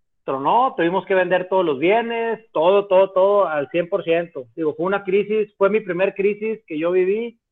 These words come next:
con mi pareja, ¿no? Con mi esposa Daniela,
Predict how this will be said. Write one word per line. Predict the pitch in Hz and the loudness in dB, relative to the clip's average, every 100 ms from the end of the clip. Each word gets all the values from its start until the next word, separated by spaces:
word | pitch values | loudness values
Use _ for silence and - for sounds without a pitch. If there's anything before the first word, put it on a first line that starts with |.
| _ _ | _ _
con | - 160 160 | -2 -2 0
mi | 156 | -4
pareja, | 151 143 160 135 | -2 -2 -2 -4
¿no? | 127 190 214 | -8 -8 -8
Con | 151 135 | -8 -10
mi | |
esposa | 123 - 185 175 | -6 -2 -2 -2
Daniela, | 143 170 196 175 170 | -4 -2 -2 -2 -6